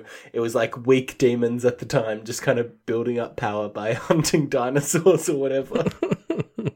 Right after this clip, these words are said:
Speaker 2: Yeah,
Speaker 1: Mm.
Speaker 2: I, I, I don't know. I, I have no idea. It's just, it's something fun to picture.
Speaker 1: Yep. Anyway, so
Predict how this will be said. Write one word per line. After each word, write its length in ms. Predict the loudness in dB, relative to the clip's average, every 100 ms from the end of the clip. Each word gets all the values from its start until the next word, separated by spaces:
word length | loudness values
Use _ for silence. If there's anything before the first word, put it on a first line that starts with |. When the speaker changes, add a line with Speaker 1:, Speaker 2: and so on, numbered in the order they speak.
| _ -18 -4
Speaker 2:
Yeah, 320 | 4 6 6 4
Speaker 1:
Mm. 300 | 4 4 6
Speaker 2:
I, 140 | 6
I, 40 | 6 6
I 100 | 8
don't 140 | 8
know. 100 | 6
I, 440 | 4 6 6 6 4
I 20 |
have 160 | 4 2
no 120 | 2
idea. 240 | 2 2
It's 280 | 2 -2 -4
just, 320 | -8 -8 -10 -10
it's 160 | -10 -6
something 340 | -6 -4 -6
fun 260 | -2 -2 -2
to 40 |
picture. 400 | -4 -6 -4 -10 -10 _ _ _ _ _
Speaker 1:
Yep. 320 | 4 4 -2 _ -2
Anyway, 440 | 0 4 2 0 -2
so 300 | 4 6